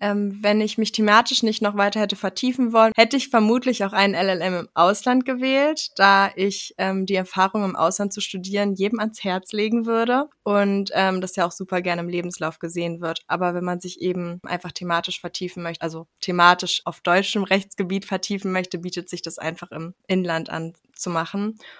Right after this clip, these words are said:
Ja, ein L L M schließt ja auch die Promotion grundsätzlich nicht aus. Also man kann ja beides machen, wenn man motiviert ist und sich die Zeit nehmen. Deswegen, ähm, war das jetzt auch tatsächlich gar nicht irgendwie so ein, so eine Entscheidung zwischen beiden.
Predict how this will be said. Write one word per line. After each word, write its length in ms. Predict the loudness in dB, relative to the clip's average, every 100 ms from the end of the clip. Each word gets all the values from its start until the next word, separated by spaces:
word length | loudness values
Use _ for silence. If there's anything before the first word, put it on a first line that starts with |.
| _
Ja, 320 | 2 4 4 2
ein 140 | 0
L 160 | 2 2
L 140 | 2
M 180 | 0 0
schließt 360 | 0 0 0 0
ja 100 | 0
auch 60 |
die 100 | -2
Promotion 680 | -4 0 0 0 2 4 4
grundsätzlich 560 | 4 2 2 -2 -2 -2
nicht 280 | -2 -2 4
aus. 540 | 6 6 4 2 -2 -4 0
Also 500 | 0 2 0 0 0
man 240 | 0 0 2
kann 180 | 4
ja 120 | 4 6
beides 340 | 6 4 4
machen, 240 | 2 2
wenn 60 | 4
man 180 | 4 2
motiviert 480 | 0 -2 2 2 2
ist 140 | 0
und 180 | -2 -2
sich 220 | -2 -2
die 120 | -6
Zeit 320 | -2 0 0
nehmen. 420 | -2 -4 -4 -6 -10
Deswegen, 500 | -8 -4 -4 -4 -4
ähm, 340 | -4 -6 -6
war 100 | -6
das 140 | -6 -8
jetzt 280 | -10 -14 -18 _ _
auch 180 | -6 -4
tatsächlich 800 | -8 -10 -10 -10 -10 -10 -14 -20 _
gar 160 | -4 -4
nicht 160 | -6
irgendwie 280 | -10 -8 -8
so 100 | -8
ein, 260 | -10 -12 -16 _ _ _
so 80 | -4
eine 120 | -2
Entscheidung 440 | -2 0 0 -2 -6
zwischen 360 | -6 -6 -6
beiden. 500 | -6 -8 -8 -10 -14